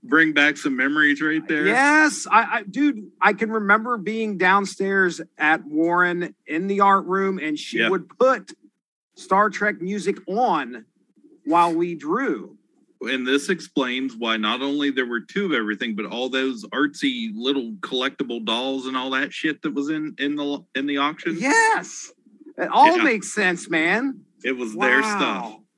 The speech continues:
Speaker 1: Uh,
Speaker 2: So are bo-, did both of them pass away? Or
Speaker 1: Yes.
Speaker 2: I know one of them. Well, okay, I was gonna say I think I remember one, hearing about one of them. Both of them
Speaker 1: Couple ye-,
Speaker 2: passed away.
Speaker 1: yeah, like, a couple years ago, one passed away, right?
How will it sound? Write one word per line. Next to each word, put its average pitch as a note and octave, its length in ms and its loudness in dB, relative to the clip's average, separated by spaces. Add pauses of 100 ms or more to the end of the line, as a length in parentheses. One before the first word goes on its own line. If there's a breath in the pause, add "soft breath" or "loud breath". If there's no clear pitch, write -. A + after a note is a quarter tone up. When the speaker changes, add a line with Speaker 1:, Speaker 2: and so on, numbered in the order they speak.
(220)
Speaker 1:
Uh, A#3 300 -2
Speaker 2:
So C4 380 0 (280)
are F#3+ 100 4
bo-, A#3+ 240 2 (420)
did F#3 200 -2
both A3+ 240 0
of A#3+ 100 -4
them G#3+ 140 -4
pass F#3+ 280 0
away? F3+ 440 0
Or D#3 160 0
Speaker 1:
Yes. - 180 6
Speaker 2:
I E3+ 60 0
know G#3+ 120 -2
one F#3 280 2
of D#3+ 80 -2
them. D#3+ 160 -4 (200)
Well, D4+ 240 -4
okay, - 380 -8
I C3+ 60 -8
was D3+ 100 -8
gonna G#3 140 -4
say F#3+ 160 -2
I D#3 80 2
think F3 160 -4
I - 20 2
remember D#3+ 300 2
one, D3 320 0
hearing D#3 220 0
about A#2+ 220 -6
one D3 140 -2
of B2+ 120 -4
them. G2+ 280 -16
Both C#3+ 220 -4
of F#3 60 -6
them D#3 80 -2
Speaker 1:
Couple D#3 280 0
ye-, E3+ 140 -4
Speaker 2:
passed - 120 -12
away. C#3 100 0
Speaker 1:
yeah, G#2+ 180 2
like, A2 240 -4
a G#2 60 -12
couple D3 300 -2
years C#3 300 2
ago, A#2 160 0
one A2 280 -4
passed E2+ 340 -4
away, D2+ 200 -8
right? F#2+ 400 -2